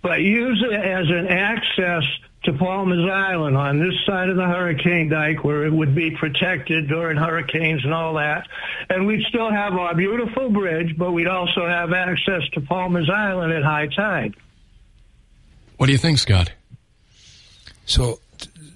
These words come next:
Speaker 3: so the, one of the reasons we replace the bridge is because the obstacle that the bridge,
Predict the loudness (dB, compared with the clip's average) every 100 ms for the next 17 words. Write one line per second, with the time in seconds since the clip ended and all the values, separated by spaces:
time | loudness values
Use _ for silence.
0 | -20 -20 -10 0 4 4 4 0 -2 -2
1 | 2 4 4 2 2 2 2 0 0 4
2 | 4 4 2 2 2 2 0 0 0 2
3 | 2 2 2 0 0 0 2 2 0 -2
4 | 0 2 2 0 -4